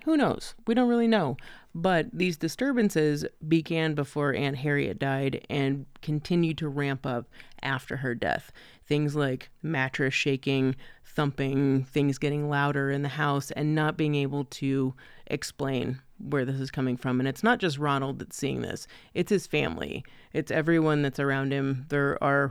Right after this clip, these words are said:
multiple witnesses, and all of this is documented. So this begins in January, and by, uh, mid-February, the family doesn't, like we see in The Exorcist, consult with, uh, at least that I could find, doesn't consult with any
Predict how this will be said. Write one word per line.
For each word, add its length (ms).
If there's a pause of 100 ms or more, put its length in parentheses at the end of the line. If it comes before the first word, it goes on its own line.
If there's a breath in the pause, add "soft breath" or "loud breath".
multiple 720
witnesses, 560
and 80
all 160
of 100
this 180
is 120
documented. 720 (220)
So 120
this 160
begins 300
in 140
January, 640 (420 loud breath)
and 280
by, 580 (120)
uh, 260
mid-February, 1080 (380 loud breath)
the 80
family 560 (400)
doesn't, 600
like 220
we 80
see 160
in 60
The 120
Exorcist, 560
consult 500
with, 420 (440 loud breath)
uh, 340 (180)
at 120
least 240
that 200
I 140
could 180
find, 520
doesn't 280
consult 440
with 200
any 440